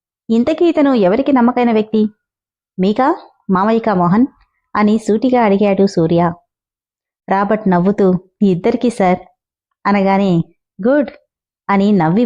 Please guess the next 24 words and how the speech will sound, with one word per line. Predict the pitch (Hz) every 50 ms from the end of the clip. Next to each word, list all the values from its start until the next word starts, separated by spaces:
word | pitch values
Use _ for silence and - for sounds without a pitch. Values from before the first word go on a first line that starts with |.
| 214
ఊరుకున్నాడు | 185 202 220 220 - 220 208 196 185 180 175 185
సూర్య. | - - 165 156 160 160 156 160 165 - _ _ _ _ _ _ _ _ _ _ _ _ _ _ _ _ _ _ _ _ _ _ _ _ _ _ _ -
"బాబు | 190 180 185 185 226
సూర్య, | 214 - 208 202 220 240 277 311 - - _ _ _ _ -
ఇదిగో | 220 214 226 233 202 185 - - _ _ _ _
ఇవన్నీ | - 247 254 269 269 269 285
ఈ | 269 226 208
మాల్స్కి | 196 190 202 233 262 - 262
సంబంధించిన | 240 - 214 202 202 196 190 - 196 196
ఫైల్స్," | 196 - - 156 165 190 185 - - - _ _ _ _ _ _ _ _ _ -
అని | - 208 202 202 208
ప్రకాష్ | 208 190 165 - - 220 214 - -
చూపిస్తుంటే, | 220 208 - 208 - - 202 190 196 220 208 185 175 170 - _ _ _ _ _ _ _ _ _ _ _ _ _ _ _ -
వాటి | 226 254 269 302
వైపు | 285 311 359 349 359
ఒకసారి | 330 - - 285 277 269
చూసి, | 269 - 262 - - 247 247 262 - _ _ _ _ _ _ _ _ _ _ _ _ -
"నాకు | 254 294 311 330
మీ | 311 277 269
మీద | 254 254 269 262 254
నమ్మకం | 240 247 220 180 175 202 220 - 233
ఉందంకుల్, | 214 202 196 196 185 - 170 170 180 180 - _ _ _ _ -
మీరు | 175 185 202 226 226 -
చూశారుగా, | 240 226 254 233 208 185 175